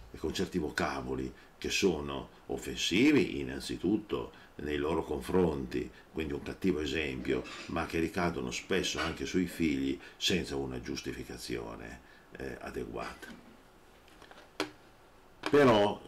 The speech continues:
giustamente, in questi casi occorre discrezione, in modo da fare uso di queste parole con moderazione. Non devono div-, diventare una routine.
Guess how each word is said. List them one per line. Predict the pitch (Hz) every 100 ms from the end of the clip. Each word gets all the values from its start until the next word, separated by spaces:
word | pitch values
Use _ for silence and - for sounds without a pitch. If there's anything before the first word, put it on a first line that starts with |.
| - -
giustamente, | 62 - - 67 78 67 65 62 78
in | 78 90
questi | 110 107
casi | 110 135
occorre | 90 - 78 76
discrezione, | 53 - - - 87 85 78 69 67 69 - - - - -
in | 82
modo | 120 117
da |
fare | - 71
uso | 71 87
di | 69
queste | 64 73 64
parole | - 64 92
con | -
moderazione. | 62 62 - - 71 78 71 64 60 - - - - - -
Non | 71 67
devono | 82 127 147
div-, | 73 69 55
diventare | 64 67 65 64 71 62
una | 62
routine. | 60 58 - 65 64 64 64